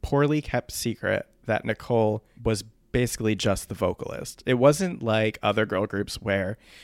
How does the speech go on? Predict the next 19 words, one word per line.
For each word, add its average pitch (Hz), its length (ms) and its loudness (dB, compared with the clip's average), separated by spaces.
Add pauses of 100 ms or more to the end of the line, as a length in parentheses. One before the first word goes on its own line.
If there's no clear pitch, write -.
(140)
okay, 214 340 4
yeah, 139 180 6
Beyonce 135 440 4
was 123 160 4
obviously 110 400 2
the 98 120 0
lead, 98 440 -2 (340)
but, - 140 2
like, 120 200 2 (280)
we 139 180 0
still 160 260 2
got 110 340 4
verses 113 680 -2
traded 110 320 0
off 101 200 0
between 101 320 -6
Kelly 104 240 -4
and 104 80 -4
Michelle. 113 420 -2